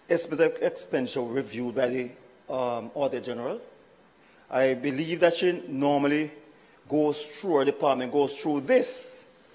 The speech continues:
and sent a report back to Parliament approving or making a recommendation.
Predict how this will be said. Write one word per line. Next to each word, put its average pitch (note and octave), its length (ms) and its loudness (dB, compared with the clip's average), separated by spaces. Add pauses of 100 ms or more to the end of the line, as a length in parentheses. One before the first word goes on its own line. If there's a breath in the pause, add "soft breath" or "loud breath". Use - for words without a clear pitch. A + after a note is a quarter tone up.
(420 soft breath)
and C#3+ 200 2
sent D#3+ 420 2
a - 80 4
report D#3 380 2
back D3 200 6
to F3 60 0
Parliament A3 680 0 (640 soft breath)
approving D3+ 840 2 (800)
or D#3+ 160 6
making E3 200 4
a - 20 2
recommendation. G3 680 2